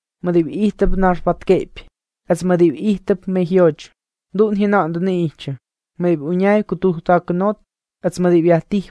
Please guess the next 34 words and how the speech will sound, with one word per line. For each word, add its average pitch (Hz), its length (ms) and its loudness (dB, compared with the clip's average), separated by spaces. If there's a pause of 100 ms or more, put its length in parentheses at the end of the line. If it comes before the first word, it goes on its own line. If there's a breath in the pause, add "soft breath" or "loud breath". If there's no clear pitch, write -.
borrego 175 420 2
ung. 208 260 -4 (540)
Ye 190 160 2
shame 185 300 -2
kih 196 260 0
spad 175 320 0
ahtap. 190 420 -2 (500)
Yak 175 260 0
mod 196 340 0
ja 180 100 2
mu 165 120 0
ahten 180 480 0
hans 175 260 0
ahten. 147 440 -2 (500)
Ha 170 140 0
hun 175 160 0
zikken 170 540 0
naun. 151 420 0 (420)
Ha 175 120 0
mu 175 140 2
ahten 175 560 -2
hans 170 260 2
ahten. 175 440 0 (440)
Es 165 120 2
a 160 80 2
muk 165 220 -2
ahten. 143 480 -2 (400)
Es 160 100 -2
a 165 60 2
ne 170 100 2
mahtash 175 540 2
po 196 100 -2
hiyahti 180 600 0
azodi. 160 600 0